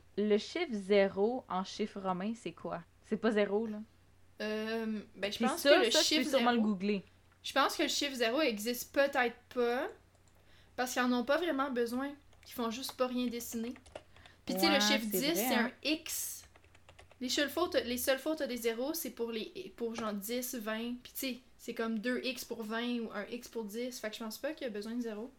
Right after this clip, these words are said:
Speaker 1: Ok, j'ai eu la réponse.
Speaker 2: C'est quoi ?
Speaker 1: Ça va être en anglais, fait que, euh, riez pas de moi. The number zero does not have its own Roman numeral, but the word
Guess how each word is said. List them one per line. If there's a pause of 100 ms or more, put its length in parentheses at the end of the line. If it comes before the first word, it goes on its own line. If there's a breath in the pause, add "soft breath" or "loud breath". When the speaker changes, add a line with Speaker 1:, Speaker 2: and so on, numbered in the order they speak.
(580 soft breath)
Speaker 1:
Ok, (160)
j'ai
eu
la
réponse. (560)
Speaker 2:
C'est
quoi ? (800)
Speaker 1:
Ça
va
être
en
anglais,
fait
que,
euh, (840)
riez
pas
de
moi. (1080 soft breath)
The
number
zero
does
not (120)
have
its
own
Roman (140)
numeral, (160)
but
the
word